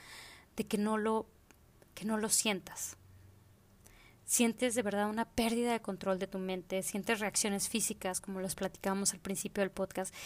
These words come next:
Es un momento muy aterrador, muy difícil, como para que no te des cuenta. Yo así fue como enten-,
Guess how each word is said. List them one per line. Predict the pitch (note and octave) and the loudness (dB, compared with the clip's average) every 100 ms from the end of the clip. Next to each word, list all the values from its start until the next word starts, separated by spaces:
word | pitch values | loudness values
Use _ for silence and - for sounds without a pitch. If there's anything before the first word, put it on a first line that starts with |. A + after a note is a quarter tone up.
| - - - | -10 -6 4
Es | - | 4
un | B3+ | 6
momento | C4 A#3+ G#3+ A3 | 4 4 0 -2
muy | G#3+ A3 A#3 B3+ B3+ | 0 4 6 8 6
aterrador, | - G3 F#3 F3+ F#3+ F3 - | 4 0 2 2 2 0 0
muy | G3 A3+ A#3 | 2 4 4
difícil, | G#3+ - A3 - F#3 D#3 - - - | 0 -4 -2 -2 -4 -14 -20 -20 -4
como | G#3 G3+ G3+ | 0 2 2
para | F#3 | 2
que | - | 2
no | G3 G#3 | -2 0
te | A3 | 0
des | G#3 | 0
cuenta. | - G3+ F3 F#3 - - - - - - - - - | 0 -2 -4 -10 -12 -18 -18 -18 -18 -20 -20 -20 2
Yo | A3 A3+ | 8 10
así | G3 A#3+ | 10 4
fue | - A3 | 4 2
como | G#3+ G3+ | 2 -2
enten-, | G3 G3 G3 | 0 -2 -4